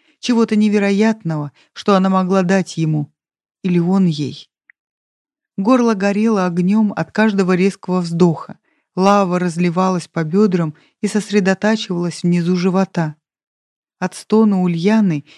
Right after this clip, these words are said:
её горячих поцелуев, острых ногтей на его спине и стремления к нему в одном порыве, Кирилл крепче сжимал её бёдра, приподнимал за талию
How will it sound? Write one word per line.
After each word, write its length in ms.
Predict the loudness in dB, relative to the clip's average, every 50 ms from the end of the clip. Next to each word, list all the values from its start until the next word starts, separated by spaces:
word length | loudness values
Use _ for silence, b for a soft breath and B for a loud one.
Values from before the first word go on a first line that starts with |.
| b b b
её 320 | -4 -2 0 2 2 2
горячих 520 | 2 2 2 2 2 0 0 -2 -6 -6
поцелуев, 800 | -4 -6 -6 -4 -2 -2 0 0 2 2 2 0 0 -2 -6 _ b b b b b b
острых 400 | b 0 0 2 0 -2 -2 -2
ногтей 440 | -4 -6 -6 -6 -6 -2 0 2 4
на 100 | 4 4
его 240 | 2 2 2 0 -2
спине 500 | -2 -4 -6 -4 0 0 2 2 0 -2 b b b b b b
и 60 | -6
стремления 720 | -6 -4 -2 0 0 2 2 2 2 2 2 2 2 0 -2
к 120 | -2 -2
нему 380 | -2 0 2 2 0 -2 -4 b b b b -2
в 100 | 0 2
одном 340 | 2 2 2 2 2 0
порыве, 540 | 0 0 0 0 2 2 0 0 0 -4 -8 _ _ _ _ _ _ _
Кирилл 360 | -4 0 0 2 4 2 2 0
крепче 460 | 0 -2 -2 -2 -2 -2 0 0 0
сжимал 420 | 2 0 0 0 0 0 0 0
её 200 | 0 0 0 0
бёдра, 500 | 0 2 2 2 2 0 -2 -8 -10 -12 -14 _ _ _ _ _ _ _ _ _
приподнимал 680 | 2 2 2 2 0 0 0 2 0 2 2 2 0 0
за 140 | 0 -2 -2
талию 540 | 0 0 2 2 2 2 0 -4 -6 -8